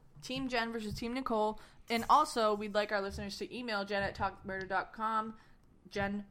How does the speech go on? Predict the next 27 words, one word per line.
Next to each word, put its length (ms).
versus 280
Nicole, 640
subject 400
line 220
Jen 180
versus 300
Nicole, 420
and, 460
and 340
we 100
wanna 220
hear 200
your 200
votes 460
because 680
I'm 320
uber 220
competitive, 480
which 200
leads 160
me 120
to 80
my 80
second 320
comment, 280
number 200
two. 340